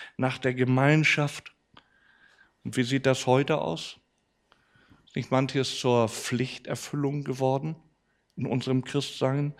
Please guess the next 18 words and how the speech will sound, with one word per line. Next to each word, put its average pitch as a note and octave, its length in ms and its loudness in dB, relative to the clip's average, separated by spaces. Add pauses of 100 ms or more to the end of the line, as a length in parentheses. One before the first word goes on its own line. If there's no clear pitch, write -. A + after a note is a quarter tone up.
(340)
Es - 160 2
funktioniert G3 920 6
so E3 140 4
vieles E3+ 560 6
Frommes D#3 580 6
bei C#3 100 12
uns, C#3+ 400 4
aber C#3 280 2 (400)
stimmt G3 640 4
diese D#3+ 400 4 (560)
Haltung C3+ 560 0
noch? D#3 320 -8 (1400)
Und A2 220 -10
wollen C#3+ 420 2
wir E3 160 0
noch, E3+ 300 0
dass D#3 260 -2
es E3+ 200 -6